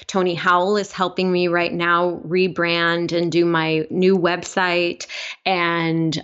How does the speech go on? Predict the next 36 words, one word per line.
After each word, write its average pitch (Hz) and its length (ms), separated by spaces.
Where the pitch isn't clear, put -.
helping 175 460
me 170 180
with 170 200
this - 200
upcoming 185 460
photo 175 320
shoot 180 260
for 185 120
my 170 140
website. 160 640
And 202 560
together 196 760
we 185 240
are 180 160
coming 180 380
up - 260
with 175 520
what 214 420
Courtney 214 340
Rue 196 260
is, 180 300
what - 160
Courtney 202 260
Rue 190 220
dot 170 340
com 185 360
is, - 200
who 247 160
Courtney - 300
Rue 104 220
is, 180 240
I - 100
should - 240
say. 185 340
It, 240 160
because 262 680